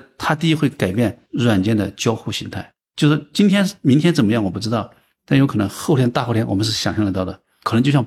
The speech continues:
百度一下那个框一样。你看百度在我面对这么多网址，浩如烟海，我找不到，但我在百度一下就找到了。以后软件我功能很多，我也，我也不想去看那些菜单，我在那框里，在I M里面，我就说一句话，或者用语-，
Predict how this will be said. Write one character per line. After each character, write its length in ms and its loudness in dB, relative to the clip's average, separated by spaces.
百 180 -4
度 160 0
一 80 0
下 140 0
那 80 0
个 60 -4
框 440 -2
一 80 0
样。 180 -12
你 40 6
看 120 2
百 140 0
度 100 2
在 140 0
我 180 -4
面 140 2
对 100 0
这 160 -2
么 80 4
多 280 0
网 240 0
址， 120 -2
浩 360 -4
如 80 0
烟 160 2
海， 80 -2
我 100 -2
找 140 0
不 80 -6
到， 200 -2
但 120 0
我 60 2
在 80 2
百 180 -2
度 120 -2
一 40 0
下 120 0
就 80 -2
找 120 -8
到 120 -4
了。 120 -12
以 80 2
后 100 4
软 140 4
件 120 4
我 80 2
功 120 4
能 140 4
很 140 2
多， 200 2
我 200 0
也， 120 4
我 100 2
也 60 2
不 160 -8
想 140 -2
去 60 0
看 120 -2
那 80 4
些 80 2
菜 140 -2
单， 180 -2
我 80 0
在 80 2
那 140 2
框 240 0
里， 80 4
在 140 2
I 200 -2
M 160 2
里 60 2
面， 240 -2
我 140 -4
就 120 0
说 240 0
一 40 0
句 80 0
话， 280 -4
或 160 -4
者 60 4
用 160 2
语-， 160 -4